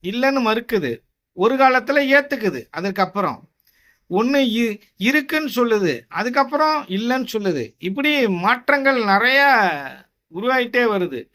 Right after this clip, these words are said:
அந்தந்த காலகட்டத்திலே நம்ம எல்லாத்தையுமே ஏத்துக்கிறோம். இது எல்லாமே மாறக்கூடியது தானே, அதை நம்ம வந்து ஏத்துக்கிட்டு தான் ஆக வேண்டியதா இருக்கு. அறிவியல்னாக்குள்ள அதை ஏத்துக்கிட்டு தான். எப்படி இருந்தாலும்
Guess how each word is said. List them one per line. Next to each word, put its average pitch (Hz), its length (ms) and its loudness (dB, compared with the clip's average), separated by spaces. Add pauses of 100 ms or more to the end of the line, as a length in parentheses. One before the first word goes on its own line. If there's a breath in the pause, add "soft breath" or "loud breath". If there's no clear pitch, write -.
(540 soft breath)
அந்தந்த 285 460 0
காலகட்டத்திலே 277 720 2
நம்ம 262 300 0
எல்லாத்தையுமே 254 540 0 (140)
ஏத்துக்கிறோம். 240 520 0 (880)
இது 180 220 -4
எல்லாமே 247 380 4 (120)
மாறக்கூடியது 247 840 2
தானே, 180 260 -2 (760)
அதை 226 140 -6
நம்ம 226 240 0
வந்து 214 240 0 (420)
ஏத்துக்கிட்டு 208 440 -4
தான் 202 180 2
ஆக 185 200 0
வேண்டியதா 165 380 -6
இருக்கு. 135 260 -8 (100)
அறிவியல்னாக்குள்ள 180 760 0
அதை 233 260 -2
ஏத்துக்கிட்டு 160 380 -8
தான். 143 220 -4 (420 loud breath)
எப்படி 269 460 2
இருந்தாலும் 170 720 0